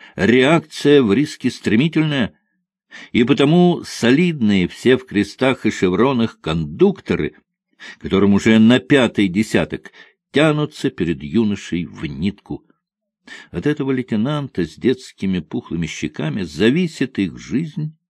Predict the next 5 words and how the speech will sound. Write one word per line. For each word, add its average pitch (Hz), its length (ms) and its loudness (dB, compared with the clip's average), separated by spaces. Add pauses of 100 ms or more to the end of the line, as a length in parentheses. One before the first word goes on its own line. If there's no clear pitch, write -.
(160)
их - 240 -4
судьба. - 500 -12 (1800)
"Открыть 151 1040 0
напиток 135 840 -2
храбрецов! - 1000 0